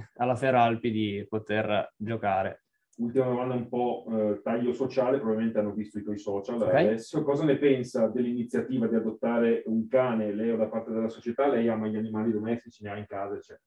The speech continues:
Speaker 1: Sì, senz'altro. Appena sono arrivato, ho visto Leo davanti alla porta, gli ho fatto subito <laughs> le coccole perché anch'io ho una cuccioletta di Golden, ho se-, ha sette mesi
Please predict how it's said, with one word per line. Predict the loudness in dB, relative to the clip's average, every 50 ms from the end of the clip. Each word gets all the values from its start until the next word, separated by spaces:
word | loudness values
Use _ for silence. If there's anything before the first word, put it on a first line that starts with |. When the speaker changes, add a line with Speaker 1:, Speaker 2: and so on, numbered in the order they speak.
| _ _
Speaker 1:
Sì, | 0 4 4 4 6
senz'altro. | 4 2 4 6 6 6 6 4
Appena | 4 4 4 4 4
sono | 4 4 4
arrivato, | 4 6 6 4 4 4
ho | 2
visto | 2 0 0 0 0
Leo | 2 2 2 4 4
davanti | 4 2 2 2 2 2
alla | 0 0 2
porta, | 2 2 2 2 2 2 0 0 0
gli | 0 -2
ho | -4
fatto | -4 -4 -4 -4
subito | -4 -4 -4 -2 0 0 0 0 0
<laughs> | -2 -4 -4 -6 -12 -14 -12 -10 -2
le | 0 0 2
coccole | 6 6 6 6 6 4 4 4 6
perché | 4 4 4 4 2
anch'io | 2 0 0 -2 0 2 4 4
ho | 6 6 6 4 4
una | 2 0 -2
cuccioletta | -4 -6 -8 -4 -2 0 0 0 0 -2 -2 0 2 2 2
di | 0 0 0 2 2
Golden, | 2 2 2 0 0 0 2 2 2 2
ho | 0 -2
se-, | -2 -2
ha | 0 0
sette | 0 -2 -2 -2 0 0
mesi | 2 2 2 2 0 0